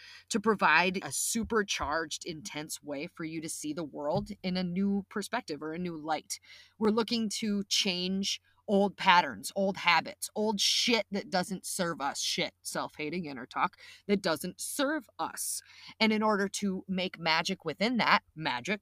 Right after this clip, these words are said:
making a genuine intentional change, in order to do that,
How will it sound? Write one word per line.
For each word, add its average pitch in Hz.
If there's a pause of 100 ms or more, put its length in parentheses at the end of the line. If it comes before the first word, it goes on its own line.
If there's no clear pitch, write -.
making 151
a 127
genuine 123
intentional 131
change, 151 (380)
in 240
order 247
to 214
do 247
that, 170